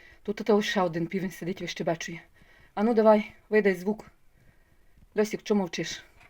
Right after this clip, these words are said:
Ти ж співав тільки що. Чому мовчиш? <laughs>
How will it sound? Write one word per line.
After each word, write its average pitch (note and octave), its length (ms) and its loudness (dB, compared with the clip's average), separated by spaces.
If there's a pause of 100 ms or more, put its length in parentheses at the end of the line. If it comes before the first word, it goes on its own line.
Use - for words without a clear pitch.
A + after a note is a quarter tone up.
(840)
Ти G#3 80 -2
ж G#3 60 -4
співав F#3 320 0
тільки - 220 -14
що. - 160 -12 (1500)
Чому A#3 180 0
мовчиш? A3 520 -2
<laughs> - 40 -20